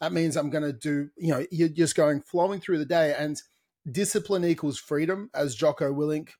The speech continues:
you know, has talked about. Um, and when we look at that, it's the discipline of doing the stuff for your kids gives you the freedom of being a great dad, the discipline of structuring when you're going to meditate or train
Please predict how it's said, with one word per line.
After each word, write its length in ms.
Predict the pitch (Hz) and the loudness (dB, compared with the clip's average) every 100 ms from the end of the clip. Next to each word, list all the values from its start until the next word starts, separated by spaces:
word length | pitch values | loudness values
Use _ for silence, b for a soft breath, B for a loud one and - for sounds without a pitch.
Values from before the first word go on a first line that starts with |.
| _ | _
you 100 | 143 | -6
know, 140 | 131 139 | -2 -2
has 280 | 143 139 - | -2 -4 -2
talked 220 | 156 - | -4 0
about. 280 | 165 180 220 B B B | 0 0 -2 B B B
Um, 520 | 151 151 151 143 156 - | 2 4 2 0 -4 -2
and 400 | 156 151 151 - _ | 0 0 -4 -10 _
when 140 | 170 165 | -2 0
we 140 | 165 | 0
look 220 | 170 196 | -2 -2
at 120 | 214 | -2
that, 280 | 160 147 151 _ _ _ _ 151 156 | 0 0 -2 _ _ _ _ -16 -10
it's 300 | 208 170 - - _ | -4 -4 -4 -10 _
the 100 | 165 | 0
discipline 640 | 147 202 196 220 214 208 190 - | 2 0 0 0 2 0 -2 0
of 300 | 160 143 117 | 0 0 0
doing 280 | 165 180 175 | 2 2 0
the 80 | 160 | -4
stuff 340 | - 156 - | -2 -2 -2
for 60 | 160 | -4
your 120 | 135 | -6
kids 440 | - 151 170 160 | -4 -4 -2 -6
gives 380 | - 170 170 127 | -6 -2 -2 -2
you 100 | 156 | -6
the 100 | 156 | -6
freedom 640 | - - 160 165 190 202 190 _ _ | -8 -6 0 2 0 -4 -12 _ _
of 200 | 147 113 | -4 -2
being 200 | 156 151 | -2 -2
a 60 | 127 | -2
great 300 | 139 131 - | -4 -4 -4
dad, 280 | 127 117 - _ _ _ 160 | -6 -6 -10 _ _ _ -4
the 80 | 135 | -2
discipline 640 | 190 196 196 - 180 156 | 0 2 2 2 0 0
of 80 | 123 | -6
structuring 840 | - 175 170 170 - 170 151 135 | -6 0 0 0 -2 0 0 0
when 240 | 156 160 | 0 0
you're 100 | 160 | 0
going 280 | 151 151 147 | 2 2 2
to 100 | 135 | -4
meditate 540 | 135 143 143 156 147 135 | -2 -2 0 0 0 -2
or 140 | 135 | -6
train 420 | - 143 160 185 | -4 -2 -2 -4